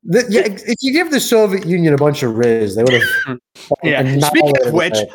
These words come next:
Speaker 2: uh, my answer's a cop out. Uh, because out, because my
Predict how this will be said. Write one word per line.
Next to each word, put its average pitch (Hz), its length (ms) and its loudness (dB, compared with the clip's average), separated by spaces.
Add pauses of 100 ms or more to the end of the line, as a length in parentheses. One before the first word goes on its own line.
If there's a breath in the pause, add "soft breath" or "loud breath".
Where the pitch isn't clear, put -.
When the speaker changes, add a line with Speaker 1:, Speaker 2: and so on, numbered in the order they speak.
(120)
Speaker 2:
uh, 190 80 2 (140)
my 185 280 0
answer's 247 340 -2
a 180 60 -2
cop 175 320 0
out. 110 380 -6
Uh, 143 300 2
because 139 500 -2
out, 175 260 2
because 156 260 -2
my 208 460 0